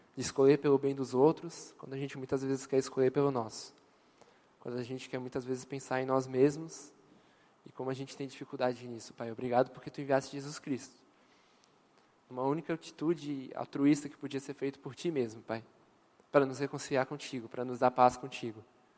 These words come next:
Obrigado porque Tu não, não nos deixou à deriva quando a gente escolheu Te abandonar por meio do pecado, mas viesse nos salvar por meio de Jesus Cristo.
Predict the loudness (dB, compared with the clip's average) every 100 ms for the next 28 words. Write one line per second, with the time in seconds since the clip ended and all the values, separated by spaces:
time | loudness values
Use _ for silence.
0 | _ _ _ _ 2 8 10 10 6 -4
1 | -8 -4 -4 -4 -10 -8 -6 -4 -2 -2
2 | 0 0 2 2 2 -2 -8 -8 -8 -8
3 | -4 4 4 4 2 2 0 -2 -6 -6
4 | -6 -4 -2 -2 2 2 2 -2 -20 -20
5 | _ _ _ _ _ _ _ -10 -10 -8
6 | -12 -10 -12 -2 0 2 -2 -4 -12 -8
7 | -2 0 0 -4 -8 -10 -12 -12 -16 -20